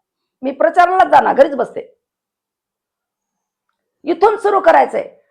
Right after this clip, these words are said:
आमचा एकच विकास रा-, एकच ध्यास राहील, स्वच्छ कंधार,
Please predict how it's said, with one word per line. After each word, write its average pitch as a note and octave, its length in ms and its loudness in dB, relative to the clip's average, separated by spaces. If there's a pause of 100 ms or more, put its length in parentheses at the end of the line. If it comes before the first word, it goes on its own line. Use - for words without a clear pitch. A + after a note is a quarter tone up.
(320)
आमचा C#4 280 0
एकच D4 340 4
विकास D4+ 420 0
रा-, C#4 200 -6
एकच B3+ 380 2
ध्यास C#4+ 260 4
राहील, D#4+ 360 2 (340)
स्वच्छ - 400 0
कंधार, A#3+ 500 0